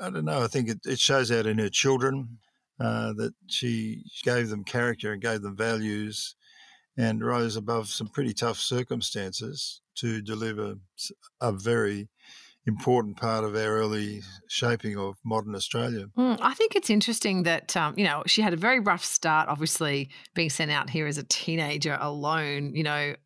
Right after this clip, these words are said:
Speaker 2: being sentenced to transportation and everything that happened. But even when she died wi-, at a, at a fairly ripe old age,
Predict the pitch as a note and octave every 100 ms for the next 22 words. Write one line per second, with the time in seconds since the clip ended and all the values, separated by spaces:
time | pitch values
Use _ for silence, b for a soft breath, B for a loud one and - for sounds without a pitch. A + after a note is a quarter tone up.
0 | D#3+ C#3+ D#3+ D3+ - E3 D#3+ D3 - D#3
1 | - D#3 - E3+ D#3+ E3 D#3+ D#3+ D3+ D#3
2 | D3 D#3 D#3 D3+ - E3+ F3 D#3 B B
3 | B B B B3+ E4 G#4 A4 G4 D#4+ -
4 | F#3 D#3+ F#3+ A#3+ A2 C3+ F3 F#3 F3+ -
5 | E3 D3 D#3+ E3+ - A#3 G3+ E3 D#3 D#3+
6 | D#3 D3+ E3+ E3 D3